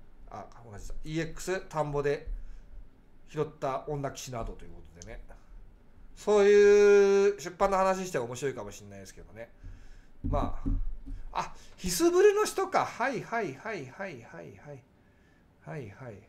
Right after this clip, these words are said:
「プロバイダーを場に伏せる補助参加人を召喚」っていうもの。なんか、<laughs> なんかよくわかんないですけどね。補助参加人召喚って。<laughs> 伏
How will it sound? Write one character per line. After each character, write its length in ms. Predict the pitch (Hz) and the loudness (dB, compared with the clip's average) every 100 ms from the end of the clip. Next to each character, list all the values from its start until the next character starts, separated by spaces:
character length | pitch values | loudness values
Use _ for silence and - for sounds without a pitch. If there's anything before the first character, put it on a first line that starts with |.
| _ _ - - | _ _ -20 -4
「プ 120 | 233 | 2
ロ 100 | 220 | 4
バ 160 | 214 214 | 6 6
イ 60 | |
ダ 80 | 208 | 8
ー 60 | 202 | 6
を 80 | |
場 100 | 180 | 6
に 80 | 185 | 2
伏 120 | 180 | 0
せ 120 | - 165 | 0 0
る 60 | |
補 100 | 139 | 0
助 120 | 151 | -4
参 180 | 156 190 | -4 -6
加 160 | - 226 | -2 -2
人 180 | 190 180 | -2 -4
を 80 | |
召 180 | - 147 | -2 -2
喚」 200 | 139 147 | -4 -10
っ 20 | 123 | -10
て 80 | 117 | -12
い 40 | |
う 20 | |
も 100 | 120 | -12
の。 60 | 101 - - - - | -18 -16 -14 -4 4
な 100 | 466 | 4
ん 60 | |
か、 220 | - 123 139 - - 403 - 427 415 | 4 2 2 -4 0 0 2 2 2
<laughs> 640 | 392 381 370 - - - 202 | 0 -4 -6 -10 -12 -4 0
な 240 | 180 - | 2 6
ん 80 | 427 | 6
か 100 | 160 | 6
よ 140 | 156 - | 6 6
く 120 | 269 | 4
わ 160 | 131 | 0
か 180 | 139 247 | 0 -2
ん 40 | 156 | -2
な 80 | |
い 20 | 113 | -10
で 40 | |
す 80 | - | -12
け 60 | 101 | -16
ど 120 | 104 | -14
ね。 160 | 117 - - - | -16 -14 -16 -14
補 160 | - | -4
助 140 | 226 - | 2 4
参 240 | 359 226 | 2 0
加 140 | 220 214 | 0 0
人 180 | 208 | -2
召 200 | 175 190 190 | -4 -6 -6
喚 240 | 180 175 | -8 -10
っ 20 | |
て。 160 | 160 - | -12 -14
<laughs> 1120 | - - - - 240 170 156 - - - - - - - - | -16 -16 -10 -4 -2 -2 -4 -4 -6 -12 -20 -20 -20 -20 -18
伏 520 | - - - 180 | -14 -12 -6 -4